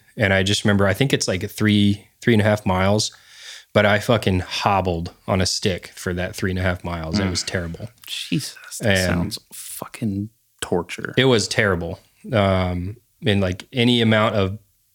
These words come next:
Speaker 1: direction that I bent my knee, w-, it just felt like a hot knife was going into
Speaker 2: Mm.
Speaker 1: my tendon, was going into my knee.
Speaker 2: Ouch.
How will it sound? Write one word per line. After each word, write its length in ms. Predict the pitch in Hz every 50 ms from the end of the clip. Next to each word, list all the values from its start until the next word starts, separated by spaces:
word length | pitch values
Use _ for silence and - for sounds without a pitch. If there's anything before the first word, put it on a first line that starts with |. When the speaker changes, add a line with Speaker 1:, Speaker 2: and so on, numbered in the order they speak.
| _ _ _ -
Speaker 1:
direction 420 | 117 110 107 104 - - 107 98
that 80 | 95 95
I 80 | 90
bent 260 | 92 92 101 104 104 98
my 140 | 92 92 90
knee, 280 | 92 98 98 98 95
w-, 200 | 92 90 92 95
it 120 | 98 104 95
just 240 | 98 101 - - -
felt 240 | - 104 104 98 104
like 300 | 98 95 92 92 - - _ _ _ _ _ _ _ _ _ _ - - - - - - - - - - - - _ _ _ _ _ _ _ - - -
a 40 |
hot 360 | - - - 110 107 - - 110
knife 420 | 113 117 107 101 104 98 - -
was 160 | 92 90 -
going 260 | - 110 101 98 113
into 180 | 107 95 95 90
Speaker 2:
Mm. 40 | 85
Speaker 1:
my 120 | 90 87
tendon, 440 | 85 - - 98 92 87 85 87 85 - - -
was 140 | 107 101 98
going 240 | 110 110 104 107 113
into 160 | 113 107 101
my 120 | 95 92
knee. 320 | 92 98 98 92 90 85 - -
Speaker 2:
Ouch. 80 | - -